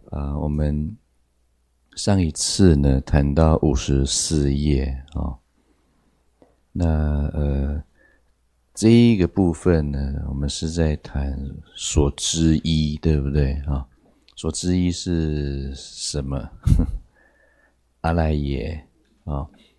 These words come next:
好，那，呃，现在是在解说，呃，阿赖耶的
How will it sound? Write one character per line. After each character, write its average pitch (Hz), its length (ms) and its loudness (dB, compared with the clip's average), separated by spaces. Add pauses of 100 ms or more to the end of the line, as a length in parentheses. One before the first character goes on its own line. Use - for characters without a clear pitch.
(580)
好， - 200 -8
那， 95 320 0 (440)
呃， 76 580 -8
现 110 280 2
在 107 280 4
是 95 260 -4
在 90 400 0 (120)
解 71 340 -8
说， 85 520 -2 (260)
呃， - 100 -10 (140)
阿 87 120 -4
赖 85 200 0
耶 69 300 -4
的 69 420 -6